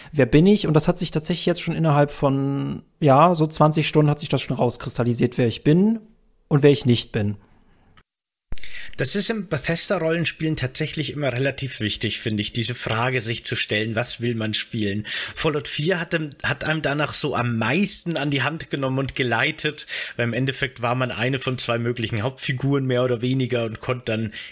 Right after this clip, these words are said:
Speaker 2: entweder der sarkastische oder der, der gute oder der böse, die böse Version von dieser Figur sein.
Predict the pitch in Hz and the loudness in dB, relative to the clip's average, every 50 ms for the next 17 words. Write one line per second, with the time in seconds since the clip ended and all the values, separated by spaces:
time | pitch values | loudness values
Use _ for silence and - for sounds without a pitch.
0 | - - 131 131 127 - 131 131 123 117 110 - 120 117 113 113 107 113 113 - | -8 -6 -4 -4 -2 -2 -2 0 0 0 -2 0 0 0 0 0 0 0 0 -2
1 | - - - 156 - - - - 143 - - - 139 131 123 120 117 123 120 110 | 0 -2 -2 0 0 -2 -2 0 0 0 0 0 2 2 0 0 0 -2 -2 0
2 | 110 110 - 110 107 104 101 107 110 104 - 107 104 104 107 - - 160 160 156 | -2 -2 0 -2 -2 0 0 0 -2 -2 -2 -2 -2 -2 -4 -2 -2 -2 -2 0
3 | - - 135 135 131 117 117 110 107 104 107 107 101 - - 143 156 170 160 160 | 0 -2 -2 -2 -2 -4 -4 -4 -2 -2 -2 -4 -4 -4 -2 -2 0 0 0 0
4 | 156 147 123 123 123 107 - 143 147 151 143 120 135 127 - - 147 147 143 165 | 0 0 -2 -4 -6 -4 -4 -2 -2 -2 0 0 0 0 2 0 0 -2 0 0
5 | 175 - - 143 135 139 127 139 139 135 143 127 - 131 131 131 123 127 123 131 | -2 -2 -2 -4 -4 -2 -2 -2 -2 -4 -6 -6 -4 -2 0 0 0 0 0 -2